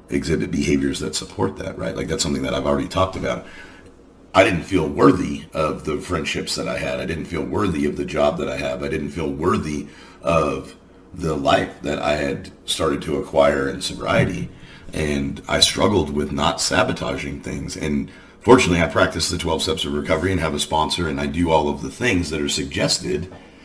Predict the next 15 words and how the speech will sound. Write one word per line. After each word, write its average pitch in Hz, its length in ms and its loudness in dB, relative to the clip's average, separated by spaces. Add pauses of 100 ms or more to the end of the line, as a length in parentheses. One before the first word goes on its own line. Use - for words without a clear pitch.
(200)
so - 160 0
that 92 320 2
you 87 80 0
can 135 340 0
learn 71 220 -2
and 71 160 -2
that - 80 -6
you, 73 120 -4 (140)
and 73 140 -4
that 71 80 -4
you - 120 -4
can 95 380 -4
grow 69 380 0
as 69 400 -4
a 67 440 -2